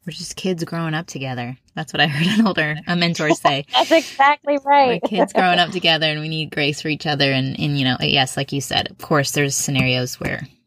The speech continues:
Speaker 1: we know, of course, there's abuse, of course. Um, we do not want you to stay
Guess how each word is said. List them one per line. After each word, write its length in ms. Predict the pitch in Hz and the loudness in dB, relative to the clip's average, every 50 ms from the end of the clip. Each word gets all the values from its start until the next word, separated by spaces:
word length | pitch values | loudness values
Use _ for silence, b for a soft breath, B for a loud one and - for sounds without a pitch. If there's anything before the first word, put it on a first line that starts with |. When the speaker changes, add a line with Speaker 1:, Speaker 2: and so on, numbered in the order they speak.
| _ _ - | _ _ -4
Speaker 1:
we 140 | 156 151 | -2 0
know, 120 | 143 127 - - | 0 0 -2 -4
of 160 | 147 - - | -6 -6 -8
course, 580 | - - - 156 143 143 - - - - - - _ _ - | -8 -4 -4 -4 -4 -4 -6 -8 -8 -10 -12 -16 _ _ -8
there's 160 | 147 143 143 | -8 -6 -6
abuse, 420 | 139 143 151 151 143 135 - - - | -6 -4 -2 -4 -4 -4 -8 -12 -16
of 120 | - _ | -16 _
course. 560 | - - 160 - - - - - - - - _ _ B B B B B B B B B B B B B | -10 -8 -8 -8 -6 -8 -8 -8 -8 -12 -16 _ _ B B B B B B B B B B B B B
Um, 380 | - 147 139 - - - - - _ - | -12 -10 -10 -10 -10 -12 -14 -16 _ -12
we 100 | - 151 | -10 -8
do 100 | 143 143 | -8 -8
not 180 | 143 143 135 131 | -8 -8 -8 -8
want 180 | 131 139 - - | -8 -10 -10 -12
you 60 | 156 | -12
to 100 | 147 143 | -14 -14
stay 480 | - - - 135 127 131 131 - - | -14 -12 -10 -8 -8 -8 -8 -10 -14